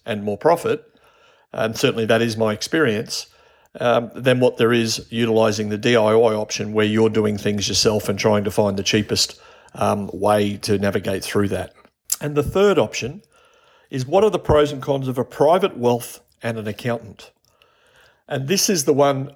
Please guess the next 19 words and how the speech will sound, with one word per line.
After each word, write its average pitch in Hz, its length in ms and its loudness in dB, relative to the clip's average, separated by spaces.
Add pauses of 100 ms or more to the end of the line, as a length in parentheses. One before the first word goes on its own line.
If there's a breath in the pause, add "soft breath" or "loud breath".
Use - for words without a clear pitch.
I 147 200 4
see 117 500 -2
all 143 220 4
the 123 100 -2
time 113 320 -2
around 110 220 -2
the 110 80 0
world 107 480 0
where 113 180 4
people 143 560 -2 (540 soft breath)
basically 208 500 2
want 151 200 2
to 143 60 4
run 139 220 2
the 131 80 0
D 131 180 2
I 120 160 4
Y 123 260 4
model. 120 460 -2